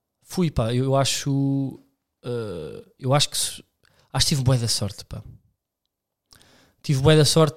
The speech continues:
de vi-, de, eu venho de vários contextos e o Lumiar, pá, eu, eu dei muitas vezes com malta mesmo de, é pá, da Mosgueira, pá, do bairro social, que tem mesmo muita graça.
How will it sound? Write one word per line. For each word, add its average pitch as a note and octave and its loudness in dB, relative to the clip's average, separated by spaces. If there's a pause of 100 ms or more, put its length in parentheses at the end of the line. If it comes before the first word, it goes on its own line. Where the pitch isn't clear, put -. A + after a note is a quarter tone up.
de C3 -2
vi-, D3+ 4 (120)
de, B2+ 2 (100)
eu C3 2
venho D3 2
de C3 -4
vários C#3+ 4
contextos B2+ 0 (1300)
e C#3+ 2
o B2+ 2
Lumiar, C3 4
pá, A#2 0
eu, B2 4
eu A#2+ 0
dei C3+ 2
muitas C#3 2
vezes C3+ 2
com C#3+ -2
malta C3+ 0
mesmo C3+ -2
de, B2+ -4 (260)
é - -12
pá, B2 0
da G2+ -2
Mosgueira, A2+ 0
pá, G#2+ -4
do G#2+ -4
bairro A#2+ -2
social, - -4
que - -16
tem D#3 6
mesmo C#3 6
muita C3+ 0
graça. A2+ -4